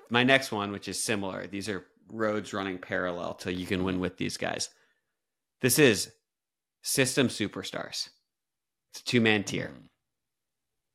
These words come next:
Speaker 1: It's Tua and Brock Purdy.
Speaker 2: Ah, I like that as a distinction, too.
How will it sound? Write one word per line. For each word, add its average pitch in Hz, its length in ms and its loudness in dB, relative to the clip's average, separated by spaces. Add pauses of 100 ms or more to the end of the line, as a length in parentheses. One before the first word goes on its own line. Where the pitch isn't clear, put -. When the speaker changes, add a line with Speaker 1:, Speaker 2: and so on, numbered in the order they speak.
(100)
Speaker 1:
It's - 120 -14
Tua 104 500 2
and 95 120 -4
Brock - 260 -6
Purdy. - 320 -8 (880)
Speaker 2:
Ah, 107 580 0
I 135 100 0
like 311 260 -2
that 120 180 4
as 110 140 2
a 98 40 -6
distinction, 107 560 -4
too. 92 240 -2